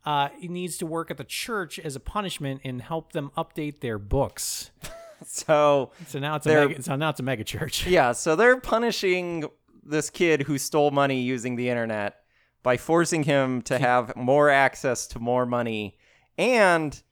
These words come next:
Speaker 2: because it's a church, I R S exemptions.
Speaker 1: Yeah, they're never gonna look. Uh, Marion shows up and she wants to hang out with them. And he says, "Well, really, the only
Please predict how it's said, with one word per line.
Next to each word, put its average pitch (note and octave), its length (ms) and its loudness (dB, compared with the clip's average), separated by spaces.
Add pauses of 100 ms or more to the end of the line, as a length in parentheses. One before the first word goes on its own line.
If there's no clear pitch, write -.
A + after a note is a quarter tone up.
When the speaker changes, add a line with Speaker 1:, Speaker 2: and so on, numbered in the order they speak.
(100)
Speaker 2:
because E3+ 260 -2
it's D3+ 140 -8
a C#3 40 -8
church, C#3 680 -2 (480)
I A2 140 -4
R G2+ 100 -4
S F#2+ 140 -6
exemptions. - 600 -12
Speaker 1:
Yeah, G2+ 180 -10 (160)
they're G#2 100 -12
never A2 180 -8
gonna G2 160 -8
look. G#2+ 340 -8 (960)
Uh, C#3+ 240 0
Marion G3 380 -2
shows F3 340 -2
up D#3+ 260 0
and C#3+ 160 -6
she - 140 -8
wants D#3+ 220 -4
to D3 80 -12
hang C#3+ 260 -6
out C#3+ 160 -2
with C#3 120 -4
them. C#3+ 180 -6
And C#3+ 40 -6
he C#3 60 -6
says, C3+ 240 -8
"Well, D#3 220 -2
really, D#3 260 -4
the D3 140 -6
only D#3 140 -6